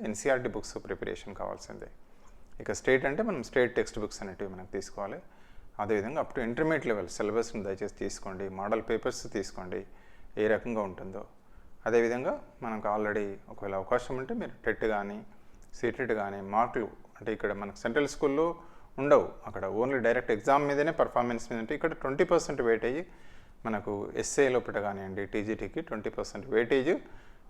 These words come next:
టెట్కి ఇచ్చారు, ఆ విషయం మీకు తెలిసిందే. So I wish you all the best.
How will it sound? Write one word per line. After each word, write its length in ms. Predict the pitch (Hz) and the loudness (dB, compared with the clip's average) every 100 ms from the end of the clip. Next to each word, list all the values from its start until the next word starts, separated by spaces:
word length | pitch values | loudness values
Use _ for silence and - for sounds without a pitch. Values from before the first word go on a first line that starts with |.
| - | 2
టెట్కి 280 | 123 165 135 | 4 6 2
ఇచ్చారు, 720 | - 98 90 - - - 101 | 0 -4 -6 -10 -20 -8 -6
ఆ 20 | |
విషయం 280 | 92 - 95 | -6 -10 -10
మీకు 120 | 87 | -8
తెలిసిందే. 380 | - - - - - - - - - - | -8 -8 -14 -14 -18 -20 -20 -20 -16 -10
So 60 | - | -4
I 140 | 95 | -4
wish 160 | 95 - | -4 4
you 40 | 117 | 6
all 160 | 120 | 6
the 60 | 123 | 4
best. 180 | 131 - | 2 -2